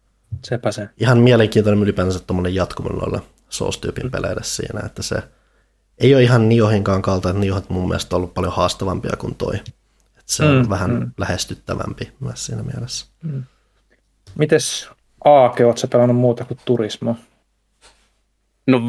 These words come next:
Speaker 3: vähän Elden Ringiä, koitin sitä alkua jonkun
Speaker 1: Mm.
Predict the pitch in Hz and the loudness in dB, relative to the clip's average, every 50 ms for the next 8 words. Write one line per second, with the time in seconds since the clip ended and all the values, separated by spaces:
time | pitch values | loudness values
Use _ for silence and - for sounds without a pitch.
0 | 123 131 - 180 202 208 170 160 131 135 151 190 190 160 135 143 123 113 120 127 | -4 0 2 2 2 4 2 0 2 2 4 4 4 4 4 2 2 2 2 2
1 | 123 117 120 120 120 120 117 117 117 - - 107 113 107 120 113 104 - - - | 4 6 6 6 6 6 4 2 0 2 4 4 4 4 2 0 0 2 2 4
2 | 101 123 123 120 113 - - 95 110 113 - - - - - _ _ _ _ _ | 4 6 4 4 2 2 2 4 4 4 2 -2 -12 -20 -20 _ _ _ _ _
3 | _ _ _ _ _ _ _ _ - - - 117 113 104 131 131 127 127 120 - | _ _ _ _ _ _ _ _ -14 -10 -2 2 2 4 4 4 2 2 0 -2